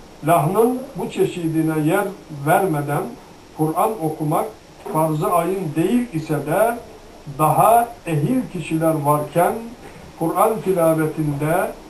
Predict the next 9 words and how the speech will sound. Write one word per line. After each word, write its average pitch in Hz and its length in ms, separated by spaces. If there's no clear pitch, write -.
tecvid 156 360
kaidelerini 160 960
başarı 165 380
ile 180 400
tatbik 190 480
edemeyenler 165 960
namaz 170 400
kıldırmak 160 560
üzere 160 600